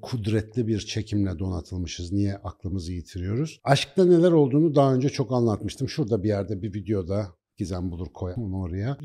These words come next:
Aklımızı kaybediyoruz, ön beyin çalışmıyor, işte adrenalin püskürüyor, e, efendim ne bileyim karşıdakinin hatalarını görmüyoruz. Yani beynimizin normal çalışma durumu ciddi sekteye uğruyor.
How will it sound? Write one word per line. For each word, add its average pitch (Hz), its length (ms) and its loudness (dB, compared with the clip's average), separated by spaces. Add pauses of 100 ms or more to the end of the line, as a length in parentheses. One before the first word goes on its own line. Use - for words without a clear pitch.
(120)
Aklımızı 131 500 -2
kaybediyoruz, 123 460 -2
ön 123 180 -2
beyin 123 180 -2
çalışmıyor, 117 680 -2
işte 117 260 -4
adrenalin 117 500 -4
püskürüyor, 113 760 0
e, 120 80 2
efendim 123 420 2
ne 127 40 2
bileyim 117 160 0
karşıdakinin 113 440 -4
hatalarını 117 500 -2
görmüyoruz. 113 680 0
Yani 117 220 0
beynimizin 139 500 4
normal 139 380 2
çalışma 120 560 -4
durumu 113 260 -2
ciddi 101 300 -8
sekteye 107 500 -6
uğruyor. 131 400 0